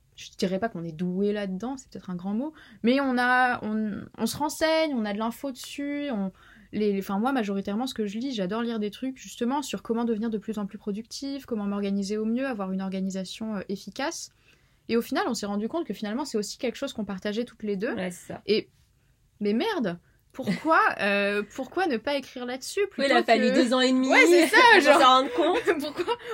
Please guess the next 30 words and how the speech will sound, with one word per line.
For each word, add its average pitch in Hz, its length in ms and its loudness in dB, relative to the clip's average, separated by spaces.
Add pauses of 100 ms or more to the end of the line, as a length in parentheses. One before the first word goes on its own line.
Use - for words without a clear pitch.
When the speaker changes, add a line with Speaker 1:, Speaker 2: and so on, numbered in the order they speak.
Speaker 1:
on 254 140 -2
a 247 100 2
ça 349 180 0
en 269 120 2
commun, 285 320 -2
ce - 100 -12
qui - 140 -14
est 185 40 -10
quand 208 120 -6
même 208 220 -2
assez 214 260 -4
gros 262 460 0
dans 214 160 0
notre 190 240 -4
quotidien. 208 500 -6 (680)
Euh, 190 680 -4 (120)
bah 180 300 -6
ouais, 339 260 -6
bah 185 140 -6
non, 285 140 -6
stop, - 340 -12 (200)
on 175 120 -6
écrit 180 180 -8
là-dessus. 269 380 -8 (840)
Speaker 2:
Après, 240 220 4
il 339 60 8
a 294 60 4
fallu 233 180 0
du 185 120 -8
temps 233 240 -8